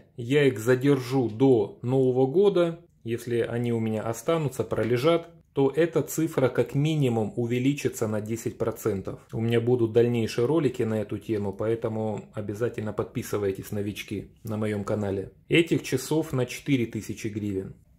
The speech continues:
Вот таких часов ориентировочно на данный момент на тысячу гривен.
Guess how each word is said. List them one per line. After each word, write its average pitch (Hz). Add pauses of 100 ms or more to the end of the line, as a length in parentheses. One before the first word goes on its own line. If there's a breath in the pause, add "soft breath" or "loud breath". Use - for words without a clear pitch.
(140)
Вот 135
таких 185
часов 120
ориентировочно 131
на 123
данный 120
момент 151 (240)
на 131
тысячу 139
гривен. 107